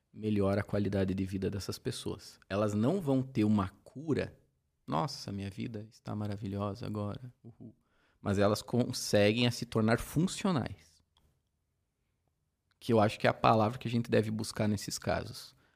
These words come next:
É você se tornar um ser humano funcional. Tá? Agora, tirando esses casos, né, você pega pacientes com depressão. Você tem diferentes tipos de, de depressão,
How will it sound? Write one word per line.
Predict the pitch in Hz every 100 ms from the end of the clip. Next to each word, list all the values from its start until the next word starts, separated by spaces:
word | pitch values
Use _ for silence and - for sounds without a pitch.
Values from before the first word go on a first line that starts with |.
| _ _
É | -
você | - 113
se | -
tornar | 113 104 101
um |
ser | - 117
humano | 113 110 113
funcional. | - 127 131 - 156 104 - _ _ _ _ _ _ _ _ _ _ _ _ _ _ _ _ _
Tá? | 92 90 - _ _ _ _ _ _ - _
Agora, | 110 107 90 - - _ _ _ _ _ _ _ _ _ _ _ _ _ _
tirando | - 135 127 143
esses | 143 156 -
casos, | 98 87 90 - - - _ _ _ _ -
né, | 104 110 -
você | - 120
pega | - 107 113 120 -
pacientes | - 107 - 101 107 - 117
com | - - 104
depressão. | 107 - 127 - 87
Você | -
tem | - 98
diferentes | - - 101 95 131 185 - 90
tipos | - - 98 -
de, | 90 92 90 -
de | - -
depressão, | 92 - 107 - - 98 127